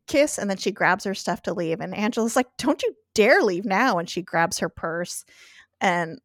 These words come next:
they start to, like, struggle, and they're yelling at each other. And Angela's like, "I can't believe you. You're like this curse that's just destroying my life.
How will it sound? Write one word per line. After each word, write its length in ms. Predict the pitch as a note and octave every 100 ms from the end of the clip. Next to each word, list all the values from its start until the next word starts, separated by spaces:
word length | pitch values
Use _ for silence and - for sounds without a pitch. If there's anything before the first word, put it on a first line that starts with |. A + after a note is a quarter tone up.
| _
they 140 | - F#3+
start 300 | - F#3 -
to, 160 | F3+ E3+
like, 240 | E3+ -
struggle, 460 | - A#3+ G#3+ G#3 F#3
and 80 | E3+
they're 80 |
yelling 380 | F3 G#3 G3 G3
at 100 | F#3+
each 180 | G3 -
other. 240 | F3+ F#3+ F3+
And 80 |
Angela's 240 | E3+ G3 -
like, 120 | G3+
"I 40 |
can't 340 | G3+ - E4+ -
believe 300 | C#4+ D4 C#4+
you. 60 | F#3
You're 120 | F#3+
like 180 | A3 A#3
this 160 | A3+
curse 360 | - F4 F4 -
that's 220 | G#3+ -
just 240 | - C4 - _ -
destroying 640 | - - C#4+ E4 F#4 C4
my 120 | G#3+
life. 400 | G#3 C4 E4+ F#3